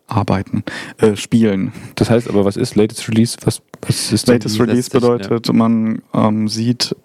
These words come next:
Speaker 1: wie, wie, wie viele User haben welche Version
Speaker 2: Mhm.
Speaker 1: von meinem, von meiner App. Und Latest Release, ähm, promotet in der Ansicht eben hauptsächlich die neueste.
Speaker 3: Letztendlich ist es also eine, eine Si-,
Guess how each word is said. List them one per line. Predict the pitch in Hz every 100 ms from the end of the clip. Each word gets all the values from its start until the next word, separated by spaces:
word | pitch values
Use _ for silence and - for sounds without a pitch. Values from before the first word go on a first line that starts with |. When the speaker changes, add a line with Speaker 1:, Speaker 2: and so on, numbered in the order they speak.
| _
Speaker 1:
wie, | 113 113 113 113 117 -
wie, | 120 -
wie | 127 123
viele | - 113
User | 113 113 113 113 113 107
haben | 110 110 107 110
welche | 107 - 110 104 117 -
Version | - 185 101 117 147 180 196 _ _ _ _ -
Speaker 2:
Mhm. | 101 98 120
Speaker 1:
von | 175 127
meinem, | 123 123 120 120 120 -
von | -
meiner | 120 120 120
App. | 120 - _ - _ _ _ _ -
Und | 117 117 -
Latest | 113 110 123 - 110
Release, | 113 110 - -
ähm, | 110 104 104 104 - -
promotet | - 113 110 107 120 107
in |
der | 104 104
Ansicht | 107 107 107 - -
eben | 101 101 110 117 _ -
hauptsächlich | - - - 107 - - - -
die | -
neueste. | 104 98 - - 110 _ _ _ - - - _ _ _ -
Speaker 3:
Letztendlich | 101 107 110 104
ist | 104
es | 95
also | 95 92 90
eine, | 90 87
eine | 87 85
Si-, | 95